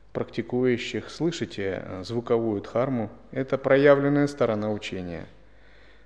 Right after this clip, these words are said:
Но также есть божественная сторона учения, непроявленная. Она невидима.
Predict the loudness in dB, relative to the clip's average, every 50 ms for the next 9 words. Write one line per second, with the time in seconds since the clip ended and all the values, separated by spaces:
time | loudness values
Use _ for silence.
0 | -20 -16 -8 -4 -4 2 6 6 6 6 6 2 4 4 4 2 2 2 2 4
1 | 6 4 4 4 0 -6 -6 -4 -4 -4 -6 -6 -4 -4 -4 -2 -4 -4 -6 -6
2 | -8 -8 -8 -8 -8 -6 -4 -4 0 2 2 2 2 2 0 0 0 0 -2 -2
3 | -4 -8 -10 -10 -10 -12 -12 -14 -16 -18 -12 -6 -2 2 4 6 6 6 6 6
4 | 6 4 2 -2 -4 -8 -8 -8 -10 -10